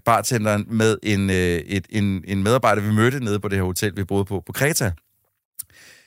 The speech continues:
Øh, som, hvor en dreng kommer ind og sk-, ja, bare skal have en is. Det er jo all inclusive, så man kan få alt det is, man har lyst til.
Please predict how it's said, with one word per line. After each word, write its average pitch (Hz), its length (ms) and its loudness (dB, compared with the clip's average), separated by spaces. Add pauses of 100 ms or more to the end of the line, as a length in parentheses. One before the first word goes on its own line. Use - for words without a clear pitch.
(340)
Øh, 113 260 4 (120)
som, 113 440 2 (200)
hvor 135 180 4
en 135 160 0
dreng 143 300 0
kommer 156 260 2
ind 143 180 0 (720)
og 117 180 0
sk-, - 440 -12
ja, 107 80 -2 (220)
bare 127 160 2
skal 143 140 -2
have 139 160 2
en 131 140 -6
is. - 200 -8
Det - 120 -10
er - 40 2
jo - 80 0
all 147 80 2
inclusive, 135 400 -2
så - 140 -10
man 113 120 -4
kan 110 60 -6
få 135 100 0
alt 127 120 0
det 135 60 -4
is, 127 160 -6
man 123 80 -2
har 110 60 0
lyst 110 200 -4
til. 110 160 -6